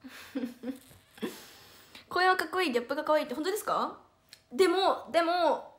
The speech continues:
あの、サラ公演のエムシーで喋れないんですよ、一個も。やばいんですよ、サラの公演でのエムシーのでも黙り度。あーって感じなので、そこも改善できるように頑張りたいと思いま-、頑張りたいと思います。サラちゃん、痩せなくても頑張りますよ。エンちゃん、さだるまありがとうございます。これは真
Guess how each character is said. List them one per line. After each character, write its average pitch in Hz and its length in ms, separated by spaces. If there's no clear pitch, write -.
あ 277 140
の、 269 80
サ 339 120
ラ 277 100
公 311 260
演 320 260
の 320 160
エ 269 80
ム 294 80
シ 311 140
ー - 20
で 262 60
喋 247 260
れ 269 60
な 262 100
い 226 40
ん 208 60
で 190 60
す - 100
よ、 190 200
一 233 160
個 226 100
も。 220 240
や 247 80
ば 330 100
い 466 60
ん - 20
で 311 80
す 269 120
よ、 254 80
サ 269 100
ラ 254 80
の 240 80
公 233 220
演 233 80
で 233 80
の 233 80
エ - 20
ム 233 100
シ 247 120
ー - 20
の 226 100
で 220 80
も 214 120
黙 214 180
り 220 100
度。 214 80
あ 311 420
ー 320 40
っ - 20
て 262 80
感 233 160
じ 233 80
な 240 80
の 226 100
で、 247 340
そ - 160
こ 330 140
も 381 240
改 277 220
善 269 120
で 254 100
き 269 100
る 247 80
よ 233 80
う - 20
に 214 80
頑 247 180
張 262 80
り 269 100
た 269 100
い 247 80
と 220 80
思 240 120
い 269 60
ま-、 285 240
頑 240 160
張 277 60
り 285 80
た 302 80
い - 60
と 220 60
思 220 120
い - 20
ま 254 140
す。 269 60
サ 311 100
ラ 240 40
ち 226 60
ゃ 208 40
ん、 - 20
痩 233 40
せ 240 60
な 277 100
く 277 60
て - 60
も - 140
頑 233 120
張 262 80
り 262 60
ま 277 80
す - 60
よ。 - 80
エ 349 80
ン 339 40
ち 269 60
ゃ 240 40
ん、 240 40
さ 247 80
だ 247 100
る 320 80
ま 349 60
あ 339 60
り 349 80
が 349 60
と 294 120
う - 20
ご 254 60
ざ 240 60
い - 20
ま 240 80
す。 - 200
こ 320 100
れ 302 60
は 302 160
真 240 120